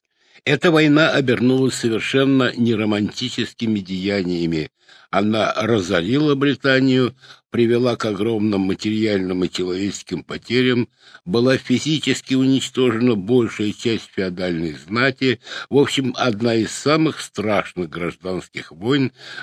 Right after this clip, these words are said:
в истории человечества. Что же до мифов, то в ходе этой войны Йорки прозрачно намекали, что Ланкастеры происходят вовсе не от своего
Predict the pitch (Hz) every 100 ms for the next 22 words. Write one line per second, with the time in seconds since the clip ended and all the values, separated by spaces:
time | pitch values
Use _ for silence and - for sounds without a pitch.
0 | - 92 82 - 101 101 95 87 101 92
1 | 87 82 - - - _ _ _ _ _
2 | _ _ _ - - 156 151 147 131 127
3 | 127 175 202 - 87 _ _ _ _ _
4 | - 135 123 - 147 139 117 95 110 -
5 | 101 95 95 127 165 104 - 90 143 127
6 | 82 - 73 - _ _ _ _ 123 123
7 | 92 101 170 170 160 151 131 123 - 139
8 | 151 139 - - 120 98 90 - - 170
9 | - - 69 - - _ - _ - 123
10 | 117 110 - 147 160 135 110 139 135 -
11 | 143 135 120 101 - 107 110 151 175